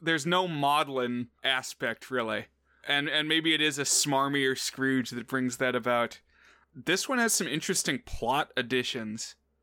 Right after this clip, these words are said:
It really expands parts we don't usually see of the past timeline. So you really see, like, point A to point B to point C of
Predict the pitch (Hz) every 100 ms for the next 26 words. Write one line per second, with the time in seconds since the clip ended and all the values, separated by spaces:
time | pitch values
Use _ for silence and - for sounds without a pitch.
0 | _ 165 160 190 185 - - 165 160 -
1 | 151 151 - 147 147 104 139 143 143 135
2 | - - 139 139 135 135 - 123 123 123
3 | 113 110 117 117 113 - - 123 135 -
4 | - - - - 135 139 143 147 156 151
5 | _ _ _ _ - 160 151 156 165 160
6 | - 165 156 147 131 - 160 147 143 143
7 | - 147 127 139 139 131 143 135 - 147
8 | 139 135 - _ - - - _ - 127
9 | 123 117